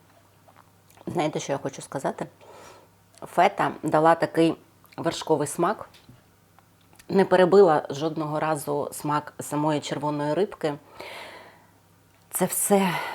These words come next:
знаєте, в цій колаборації з, е, шпинатом, з, е, пармезаном, з томатиками. Це неймовірна гармонія смаку.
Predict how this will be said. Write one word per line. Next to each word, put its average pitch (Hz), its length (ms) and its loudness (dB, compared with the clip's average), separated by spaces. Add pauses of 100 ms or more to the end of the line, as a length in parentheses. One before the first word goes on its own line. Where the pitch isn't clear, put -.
(840)
знаєте, 151 460 -10
в - 60 -12
цій - 460 0 (120)
колаборації 156 880 0
з, - 260 -8
е, 143 300 0 (200)
шпинатом, 160 840 -2
з, - 280 -10
е, 139 400 4 (1120)
пармезаном, 147 720 -2
з - 60 -20
томатиками. 143 800 -4 (880)
Це - 140 -4
неймовірна 160 560 4
гармонія 135 460 0
смаку. 131 400 -2